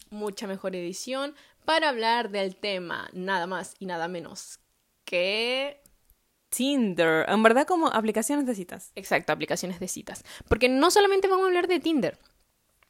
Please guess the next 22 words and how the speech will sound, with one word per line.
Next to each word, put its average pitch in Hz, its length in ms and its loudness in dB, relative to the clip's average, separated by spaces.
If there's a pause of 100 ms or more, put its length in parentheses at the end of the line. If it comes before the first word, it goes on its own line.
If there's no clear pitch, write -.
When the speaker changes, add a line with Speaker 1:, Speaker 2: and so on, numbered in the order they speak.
(220)
Speaker 1:
porque 208 240 -2
no 233 140 -2
solo 277 160 0
hemos 277 160 -4
tenido 254 260 -4
Tinder, 254 280 -8
¿cachai? - 400 -18 (400)
Sino 220 300 -4
que 240 40 -4
Speaker 2:
Desesperadas 208 640 0
al 170 280 0
mil. 175 260 -4 (240)
Speaker 1:
Obvio. 190 640 -6 (300)
Sino 214 400 -6
que 269 680 -4
yo 240 240 2
también 233 280 -2
he 247 40 -4
tenido 220 340 -2
Bumble. - 380 -8 (220)
¿Tú, 226 80 -6
Maki? 269 300 -10